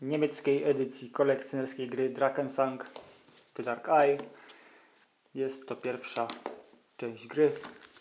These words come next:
na pecety. Tu mam taki piękny box wzorowany na skórę smoka. Moim zdaniem kozacko im się to udało.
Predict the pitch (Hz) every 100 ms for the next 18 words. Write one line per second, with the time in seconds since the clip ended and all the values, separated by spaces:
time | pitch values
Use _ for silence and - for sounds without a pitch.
0 | _ _ 131 - 139 - 139 143 135 -
1 | - _ _ _ - - - - - _
2 | _ _ - 127 120 120 - - - 147
3 | 139 135 131 131 131 127 117 127 123 -
4 | - - - _ _ _ _ _ _ _
5 | _ 127 113 123 120 120 120 - - 135
6 | 127 123 120 - - - 127 123 139 139
7 | 139 - _ _ _ _ _ _ _ _
8 | _ _ _ _ _ _ _ _ _ -
9 | - _ _ _ _ _ _ _ - 127
10 | 123 120 123 123 131 123 120 - 120 -
11 | 123 123 127 127 143 139